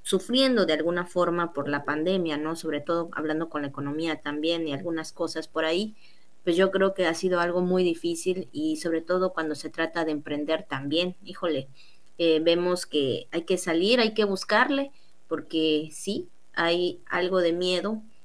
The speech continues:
pero hay que enfrentarse todos los días a un nuevo reto. Así que bueno, pues ahí está el mensaje de Radio Voces y con ello, pues ahora sí vamos a dar paso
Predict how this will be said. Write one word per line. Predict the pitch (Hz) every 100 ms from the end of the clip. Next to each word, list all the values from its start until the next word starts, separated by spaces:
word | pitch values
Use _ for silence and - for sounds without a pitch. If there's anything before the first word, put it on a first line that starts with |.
| -
pero | 175 165
hay | 160
que | 160
enfrentarse | 175 165 156 151 160 156 151 - -
todos | 240 233 220 214
los | 160 160
días | 185 180 185 - - - -
a | 165
un | 170 170
nuevo | 156 151
reto. | 143 110 -
Así | 120 147
que | - 175
bueno, | 180 175
pues | 160 156
ahí | 165 196
está | 202 220 214 214 - - -
el | 226
mensaje | 202 175 180 175 180 170 -
de | 156 151
Radio | 147 147 190
Voces | 277 285 294 285 -
y | 302
con | 339 330
ello, | 330 330 320
pues | 254 254 - -
ahora | 233 262
sí | 302 285
vamos | 233 226 214
a |
dar | 175 185
paso | 220 247 247 247